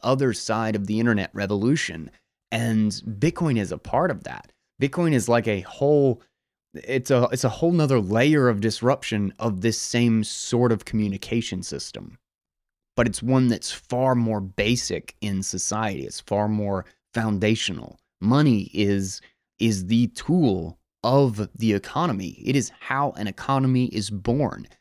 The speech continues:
And an economy, trade, is how society is born. This is the, this is the basis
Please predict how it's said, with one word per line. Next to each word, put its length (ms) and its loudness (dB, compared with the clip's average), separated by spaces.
And 180 2
an 120 -2
economy, 720 -4
trade, 520 0
is 220 -2
how 240 -6
society 720 0
is 120 -6
born. 440 -10
This 240 0
is 200 0
the, 120 -4
this 240 2
is 120 -2
the 100 2
basis 920 0